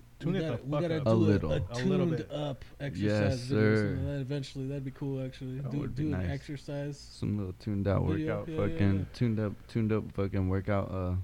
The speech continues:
Speaker 3: collection.
Speaker 1: Right, right, right. And then for those watching, like, yeah, it definitely doesn't look like I'm working out, but, <coughs> but, uh, yeah, no, we're working there, man, and, like,
Speaker 3: If
Speaker 1: uh,
Speaker 3: you
Speaker 1: changes
Speaker 3: know,
Speaker 1: are
Speaker 3: you
Speaker 1: coming.
Speaker 3: know.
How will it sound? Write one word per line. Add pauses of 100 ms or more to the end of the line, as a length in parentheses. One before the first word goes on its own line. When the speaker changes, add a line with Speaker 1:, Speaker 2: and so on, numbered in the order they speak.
Speaker 3:
collection.
Speaker 1:
Right,
right,
right.
And
then
for
those
watching,
like,
yeah,
it
definitely
doesn't
look
like
I'm
working
out,
but, (640)
<coughs>
but,
uh,
yeah,
no,
we're
working
there,
man,
and,
like, (100)
Speaker 3:
If
Speaker 1:
uh,
Speaker 3:
you
Speaker 1:
changes
Speaker 3:
know,
Speaker 1:
are
Speaker 3:
you
Speaker 1:
coming.
Speaker 3:
know.